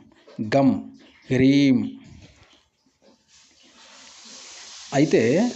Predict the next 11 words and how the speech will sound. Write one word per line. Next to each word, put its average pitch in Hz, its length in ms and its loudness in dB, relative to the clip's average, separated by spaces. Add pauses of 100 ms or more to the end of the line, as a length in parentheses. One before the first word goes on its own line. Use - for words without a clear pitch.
(1040)
ఇందులో 180 540 4 (420)
ఒకటి 165 300 -2
చాలా 147 160 4
సూక్ష్మంగా 185 560 2
గమనించాలి 139 580 2
మీరు. 123 320 -4 (840)
ఈ 208 100 4
బాక్స్లో 170 640 2
ఏవైతే 190 580 4
బీజాక్షరాలు 156 760 0
ఉన్నాయో 131 540 0